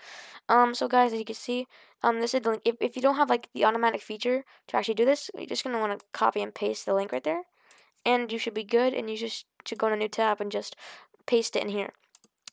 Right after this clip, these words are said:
So guys, um, if you do have this feature, um, for Windows ten, like, if you have it to work and automatically send you here, you're gonna wanna press download. Now, I'm not gonna do this because I'm the owner of the add-on, so I don't really need to do that. It would be pointless for me, 'cause, like,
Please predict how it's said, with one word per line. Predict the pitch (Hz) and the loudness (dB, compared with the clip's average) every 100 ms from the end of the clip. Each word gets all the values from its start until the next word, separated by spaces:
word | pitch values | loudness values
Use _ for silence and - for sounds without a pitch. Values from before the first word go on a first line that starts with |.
| - | -8
So | - 240 | 0 4
guys, | 247 254 254 | 4 4 2
um, | 247 240 | 0 -2
if | 247 | -6
you | 240 | 0
do | 262 | 2
have | 277 | 2
this | 254 | 0
feature, | - 262 262 269 277 - - - - | -4 -4 -2 -4 -6 -14 -18 -10 4
um, | 233 240 233 233 | 6 6 4 -2
for | 226 | 0
Windows | 220 214 208 | 0 0 -2
ten, | - 254 254 262 - - | -2 -2 -2 -6 -14 -14
like, | - 240 | -10 -8
if | 220 | -6
you | 233 | 2
have | 247 233 | 4 4
it | 240 | 0
to | |
work | 233 226 | -4 -2
and | 226 | 0
automatically | 226 214 208 214 208 | 0 4 2 2 -2
send | 202 240 240 | -4 -4 -4
you | 240 | 0
here, | 247 247 - - - - | 0 0 -4 -18 -20 -2
you're | 240 | 4
gonna | 277 | 4
wanna | 269 254 | 4 2
press | 226 202 | -2 0
download. | 208 196 - _ - _ _ - | 0 0 -6 _ -20 _ _ 0
Now, | 233 247 247 | 6 8 8
I'm | 254 | 6
not | 294 320 | 6 2
gonna | 285 | 2
do | 247 | 2
this | 240 247 | 2 0
because | - 233 226 - | 0 -4 -2 2
I'm | 226 254 | 4 4
the | 262 - | 2 0
owner | 226 233 233 | 0 2 2
of | 233 233 | 0 2
the | 233 | 2
add-on, | 233 240 233 247 - - | 4 2 -2 -8 -16 -12
so | - | -2
I | 247 | 2
don't | |
really | 247 | 2
need | 233 220 | 2 0
to | 190 208 | 0 -2
do | 240 | -2
that. | 254 254 - | 0 0 0
It | |
would | 220 | -2
be | 214 | -4
pointless | - 247 262 254 247 | 0 0 0 -4 -4
for | 262 | -6
me, | 254 262 - - _ | -4 -6 -10 -20 _
'cause, | 233 | -2
like, | 226 220 | 0 0